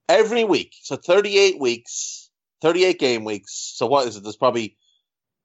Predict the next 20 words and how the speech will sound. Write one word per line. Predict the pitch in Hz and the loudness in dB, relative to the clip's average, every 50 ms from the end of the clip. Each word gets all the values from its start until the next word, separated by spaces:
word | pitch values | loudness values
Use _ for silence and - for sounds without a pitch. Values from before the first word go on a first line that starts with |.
| _ _ _ _ _ _ _ - - | _ _ _ _ _ _ _ -16 -4
twenty-five, | - 139 127 127 127 123 - - 131 123 123 127 120 - | -2 0 0 0 -2 -6 -2 0 2 4 4 2 0 -4
twenty-eight | - - 131 123 123 123 123 127 - | -4 -4 -4 -4 -2 -2 -2 -2 -2
weekends | - 123 120 117 127 117 117 120 120 113 | -4 -8 -4 -2 0 0 0 0 -2 -4
in | 131 127 120 | -4 -2 0
that. | 123 123 123 127 - - - _ _ _ _ _ _ _ _ _ _ _ _ _ _ _ _ | 2 2 0 0 -2 -6 -16 _ _ _ _ _ _ _ _ _ _ _ _ _ _ _ _
We're | - 123 | -6 -6
gonna | 127 113 147 | -2 0 0
take | 139 - | 0 0
half | - - 151 156 165 175 175 - - | -2 -2 2 4 4 4 4 2 2
that | - 165 156 139 | 2 2 2 2
money | 135 117 107 104 101 101 98 _ _ _ - | 0 -6 -6 -6 -10 -14 -14 _ _ _ -8
and | 110 104 | -6 -6
we're | 107 107 | -6 -4
gonna | - 117 107 107 | -4 -4 -4 -4
give | 104 - 120 113 107 | -2 0 0 0 0
it | 110 - | -2 -6
to | - 107 | -4 -8
the | 107 | -6
Football | - - 113 107 - 107 98 95 92 | -2 0 -2 -2 0 0 0 0 0
League | 90 92 95 92 _ | -2 -4 -8 -12 _